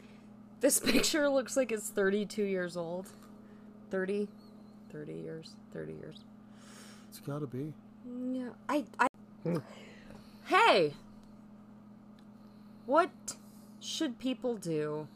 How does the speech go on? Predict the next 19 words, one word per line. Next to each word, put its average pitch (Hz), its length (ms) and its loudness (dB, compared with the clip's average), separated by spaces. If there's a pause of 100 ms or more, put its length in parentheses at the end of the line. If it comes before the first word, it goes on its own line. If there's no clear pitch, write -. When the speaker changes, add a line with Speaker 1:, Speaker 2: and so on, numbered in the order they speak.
(580)
Speaker 1:
if 175 140 -10
they 208 140 2
want 185 280 0
to 190 120 -6
reach 202 320 -6
us? - 420 -10 (2250)
Speaker 2:
Email? 165 460 2 (880)
Speaker 1:
Now, 220 240 -2
what 269 240 -2 (140)
happens 220 640 0
if 180 160 -8
somebody 180 480 -4
wants 170 360 -6
to 180 100 -8
connect 165 440 -10
with 170 140 -12 (120)
you 175 160 -8
on 151 200 -10 (100)
Facebook? - 460 -12